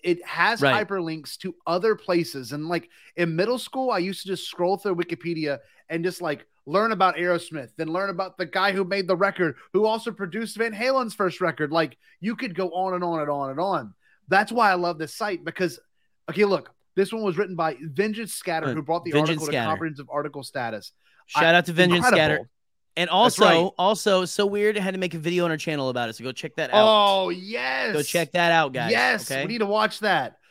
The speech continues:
Speaker 1: This is great, though, because, like I was saying, you've got hyperlinks to places. It's from a book called Coruscant Nights two, Streets of Shadows.
Speaker 2: Oh, my God. Oh, my
Speaker 1: <laughs> I had
Speaker 2: God.
Speaker 1: no idea.
Speaker 2: <laughs> Wait,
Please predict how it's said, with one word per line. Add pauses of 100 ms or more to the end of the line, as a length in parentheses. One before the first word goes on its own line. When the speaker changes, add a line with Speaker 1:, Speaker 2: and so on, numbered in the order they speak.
(140)
Speaker 1:
This
is
great,
though,
because, (300)
like
I
was
saying,
you've
got
hyperlinks
to
places. (280)
It's
from
a
book
called
Coruscant
Nights
two, (500)
Streets
of
Shadows.
Speaker 2:
Oh,
my
God. (360)
Oh,
my
Speaker 1:
<laughs>
I
had
Speaker 2:
God.
Speaker 1:
no
idea.
Speaker 2:
<laughs> (680)
Wait,